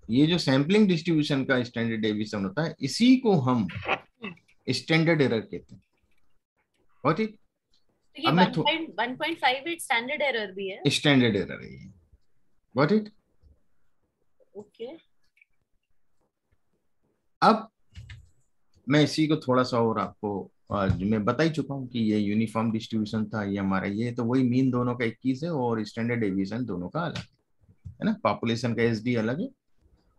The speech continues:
Speaker 1: और सैंपलिंग डिस्ट्रीब्यूशन का एसडी वन पॉइंट फ़ाइव एट है। Got it? Understand?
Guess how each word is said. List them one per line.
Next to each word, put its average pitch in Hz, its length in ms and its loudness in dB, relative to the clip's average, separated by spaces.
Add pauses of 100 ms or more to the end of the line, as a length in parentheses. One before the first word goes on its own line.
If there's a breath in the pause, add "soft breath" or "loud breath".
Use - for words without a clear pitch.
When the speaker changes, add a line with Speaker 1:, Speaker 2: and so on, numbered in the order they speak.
Speaker 1:
और 135 120 -2
सैंपलिंग 135 460 2
डिस्ट्रीब्यूशन 117 520 -2
का 107 80 2
एसडी 107 340 0
वन 95 200 -2
पॉइंट - 260 -6
फ़ाइव - 300 -8
एट - 180 -20
है। - 80 -20 (880)
Got 151 160 4
it? 208 120 -6 (2250)
Understand? 139 440 2